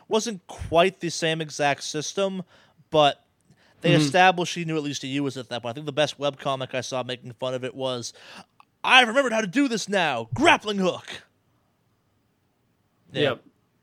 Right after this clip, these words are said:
Speaker 2: It is a bit convenient that you literally can't <laughs> fucking
Speaker 1: Yeah,
Speaker 2: miss.
Speaker 1: but at the same time.
Speaker 2: Um, I was expecting a little more like the hook shot in Zelda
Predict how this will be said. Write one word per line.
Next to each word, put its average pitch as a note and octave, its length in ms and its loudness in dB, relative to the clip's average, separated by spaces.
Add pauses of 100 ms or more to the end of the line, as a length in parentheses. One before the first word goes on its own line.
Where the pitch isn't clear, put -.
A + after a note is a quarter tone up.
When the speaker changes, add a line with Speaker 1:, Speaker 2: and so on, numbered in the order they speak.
(1000)
Speaker 2:
It E3+ 140 4
is F#3+ 300 6
a F#3 80 4
bit E3 240 2
convenient D3+ 480 2
that D3+ 120 0
you C3+ 180 -2
literally B2 420 -2
can't - 280 -4
<laughs> - 0 -
fucking - 520 4
Speaker 1:
Yeah, F#3 220 6
Speaker 2:
miss. F3+ 280 6
Speaker 1:
but D3 220 0
at D3+ 120 -8
the D3+ 80 -12
same C#3+ 260 -6
time. C3+ 160 -4
Speaker 2:
Um, B2 340 2
I C3+ 120 4
was D3+ 120 6
expecting D#3+ 340 4
a D3+ 60 10
little C#3+ 240 10
more C3+ 240 6
like C3+ 200 6
the A2 120 0
hook A#2+ 200 -4
shot C3+ 440 2
in A2+ 280 -4
Zelda B2 600 2